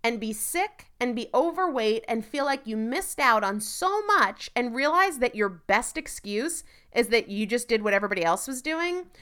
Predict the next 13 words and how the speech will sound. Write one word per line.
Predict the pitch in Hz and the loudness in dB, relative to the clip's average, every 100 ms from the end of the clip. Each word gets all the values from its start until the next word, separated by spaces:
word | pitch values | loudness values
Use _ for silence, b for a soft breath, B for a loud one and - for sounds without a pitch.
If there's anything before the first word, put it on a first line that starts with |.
| B | B
or | - | 0
that | 226 - | 0 0
everybody | 226 226 254 240 | -2 0 0 0
else | 233 240 233 | 2 0 -2
doing | 240 240 | -4 -2
something | 233 233 226 208 | -2 -4 -2 -4
different | 202 208 277 277 277 | -4 -4 0 -2 -2
made | 202 208 208 214 180 | -8 -2 -2 -2 -4
you | 196 220 | -6 -4
decide | 254 262 294 277 220 | -4 -2 2 2 0
not | 196 180 202 - | -2 2 2 0
to | 233 | -8
change? | - - 185 175 202 277 330 - | -8 -10 -8 -6 -4 -4 -4 -8